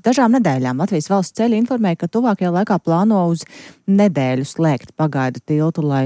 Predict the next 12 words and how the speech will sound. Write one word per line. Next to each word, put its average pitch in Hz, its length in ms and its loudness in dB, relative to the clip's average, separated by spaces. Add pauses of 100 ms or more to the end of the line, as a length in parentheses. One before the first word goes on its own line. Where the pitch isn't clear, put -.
nomā-, 139 460 -2 (100)
nomainītu 139 640 0
plātnes. 190 560 2 (320)
Kas - 140 -4
tad 214 100 0
īsti 247 320 0
notika 233 320 -2
vakar, 202 240 -4
vai 139 80 -4
tas 151 160 -4
bija 127 240 -6
plānoti? 214 640 -2